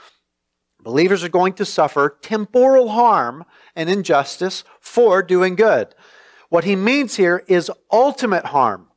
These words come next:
This is, this, this is a, uh, grammar nerds here. This is for you, all right?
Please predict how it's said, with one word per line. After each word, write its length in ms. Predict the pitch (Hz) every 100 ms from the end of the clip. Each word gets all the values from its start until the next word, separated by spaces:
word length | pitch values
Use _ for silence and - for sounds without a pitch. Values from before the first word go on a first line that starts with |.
| _ _ _ _ _ _
This 220 | 185 214
is, 160 | 208 190
this, 220 | 208 208
this 280 | 208 190 190
is 120 | 185
a, 240 | 156 160
uh, 300 | 156 151 147 170 160 165 _ _ _ 151 135
grammar 320 | 165 190 214
nerds 340 | 190 196 185
here. 240 | - 165 160
This 180 | 160 170
is 80 | -
for 140 | 180
you, 340 | 175 147 131 -
all 100 | 151
right? 240 | 139 143